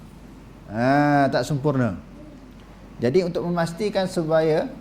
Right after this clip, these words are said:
semua perbuatan yang dilakukan oleh kita ini sempurna, jadi elok, dapat natijah yang baik, maka disunatkan kepada kita untuk membaca bismillah.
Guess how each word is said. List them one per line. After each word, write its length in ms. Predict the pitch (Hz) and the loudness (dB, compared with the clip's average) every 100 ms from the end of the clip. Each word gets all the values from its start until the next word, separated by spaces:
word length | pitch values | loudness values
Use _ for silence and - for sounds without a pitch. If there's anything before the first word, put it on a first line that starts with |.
| - | -12
semua 320 | - 170 165 | -4 0 2
perbuatan 720 | 151 131 147 147 151 156 - | 2 4 2 2 0 0 -4
yang 480 | 131 143 143 135 - | -2 0 0 -2 -4
dilakukan 720 | 104 135 139 139 165 160 151 | -2 0 0 0 -4 -4 -2
oleh 240 | 143 135 | -2 -2
kita 160 | 143 135 135 | -2 -2 -2
ini 80 | 139 | -2
sempurna, 640 | 139 131 127 127 175 226 | -2 -2 0 0 0 0
jadi 560 | 147 135 135 165 123 117 | 2 2 4 2 2 2
elok, 240 | 139 233 - - - - - | 2 0 -2 -16 -20 -18 -2
dapat 320 | 120 - - | 0 2 0
natijah 400 | 143 139 147 143 | -2 -2 0 4
yang 160 | 139 123 | 4 4
baik, 400 | 110 143 226 - - - - - | 4 4 2 -2 -18 -20 -20 -8
maka 400 | 117 143 - 170 | -2 -2 0 0
disunatkan 720 | 160 156 - 156 170 - 156 143 | 0 -2 -4 -2 -4 -4 -6 -4
kepada 320 | 131 139 135 | 0 0 0
kita 240 | 143 165 | -4 -4
untuk 480 | 139 139 220 - - | -4 0 0 -2 -4
membaca 400 | 131 135 147 143 143 | -2 0 0 0 -2
bismillah. 560 | 131 - 139 113 90 | -2 -2 0 2 0